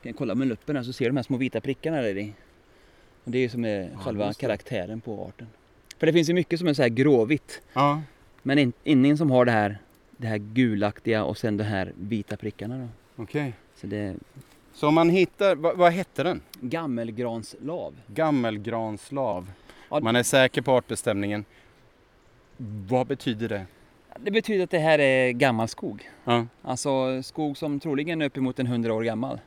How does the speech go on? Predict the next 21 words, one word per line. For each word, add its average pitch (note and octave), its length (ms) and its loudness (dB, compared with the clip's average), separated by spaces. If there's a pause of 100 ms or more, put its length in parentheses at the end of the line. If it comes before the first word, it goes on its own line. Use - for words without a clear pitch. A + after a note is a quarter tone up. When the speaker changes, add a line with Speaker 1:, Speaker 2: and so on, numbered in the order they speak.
(140)
Speaker 2:
Ja. B2+ 240 -2 (240)
Speaker 1:
i B2+ 80 -6
de A#2 100 -4
här A2+ 80 -6
trakterna. - 480 -12 (560)
Man E3+ 160 4
ska E3+ 140 4
reagera D#3+ 520 2
när G#2+ 80 -4
man A2 100 -4
kommer G#2 260 -8
in G2+ 160 -6
i G2 40 -8
sån G#2+ 140 -10
här F#2+ 40 -8
skog G#2 260 -10
där G2+ 60 -10
man G#2 120 -8
hittar G#2+ 300 -8
gammelgranslaven G2+ 880 -6 (200)
Speaker 2:
Ja. B2 200 0